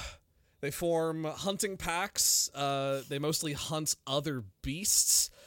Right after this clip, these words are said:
but they may attack small groups of travelers or, in rare cases, whole caravans if the flock is large enough. When a Wok-Wok brings down its prey, it uses its talons to open the flesh and drink blood.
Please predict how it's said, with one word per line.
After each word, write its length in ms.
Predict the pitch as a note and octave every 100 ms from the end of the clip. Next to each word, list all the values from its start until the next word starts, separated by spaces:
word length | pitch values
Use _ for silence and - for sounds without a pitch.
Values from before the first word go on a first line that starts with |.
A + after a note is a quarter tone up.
| -
but 120 | C#3+
they 100 | C3+
may 200 | B2 C3+
attack 360 | D3+ - D3 C#3
small 320 | - D3 B2+
groups 320 | C3 C3+ C3+ -
of 80 |
travelers 640 | - - C3 B2+ C3 B2+ A#2+
or, 160 | A#2
in 100 | A2+ G2+
rare 240 | D3 D#3+
cases, 420 | C#3+ C3+ B2 B2
whole 400 | - - D3+ E3
caravans 920 | C#3+ - C3 C#3 G2+ F#2 F2+ G2 A#2 -
if 220 | G#2+ -
the 80 | G#2
flock 420 | - G#2 G2+ -
is 200 | F#2 F#2
large 360 | E2+ F#2 G#2 G#2
enough. 420 | F2+ F2+ - - _ _ _ -
When 140 | - A#2
a 40 |
Wok-Wok 460 | G#2+ C#3+ D3 D3 C#3+
brings 300 | A#2+ C#3 D3
down 180 | D3+ C#3
its 140 | B2
prey, 460 | - E3 E3+ F3+ E3+
it 120 | A2+
uses 400 | - D#3+ D#3+ D3
its 160 | C3 -
talons 520 | - C3+ D3+ E3 E3+
to 120 | - -
open 260 | F3 G#3 A#3
the 80 | G#3
flesh 640 | - B3 F3 - - - _
and 140 | C#2+
drink 400 | - - G#2 A#2
blood. 520 | - F2+ F#2+ D2+ E2